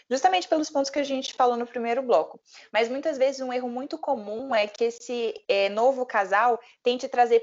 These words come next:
pra esse novo relacionamento alguns aspectos e padrões que existiam na relação anterior. E, na verdade, a gente sabe que essa relação, ela precisa do investimento, né, é, único que ela requer e que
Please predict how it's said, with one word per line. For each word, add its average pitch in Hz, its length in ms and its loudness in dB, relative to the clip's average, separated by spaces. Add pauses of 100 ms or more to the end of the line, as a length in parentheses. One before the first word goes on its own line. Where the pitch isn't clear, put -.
pra 240 140 2
esse 370 180 -2
novo 285 220 -2
relacionamento 214 760 -4
alguns 240 240 -2
aspectos 262 680 2
e 233 60 -6
padrões 220 800 -4
que 262 180 -6
existiam 277 400 -4
na 302 160 2
relação 302 540 2
anterior. 208 480 0 (400)
E, 220 60 -8
na 254 100 2
verdade, 269 320 4
a 311 60 -4
gente 302 200 -8
sabe 277 220 0
que - 80 -4
essa 285 160 -2
relação, 277 480 0
ela 302 140 -2
precisa 277 360 -8
do 240 80 -4
investimento, 277 1000 -2
né, 247 680 4
é, - 80 2
único 320 480 -2
que - 160 -2
ela 226 160 4
requer 226 640 2
e 233 60 -6
que 233 280 -8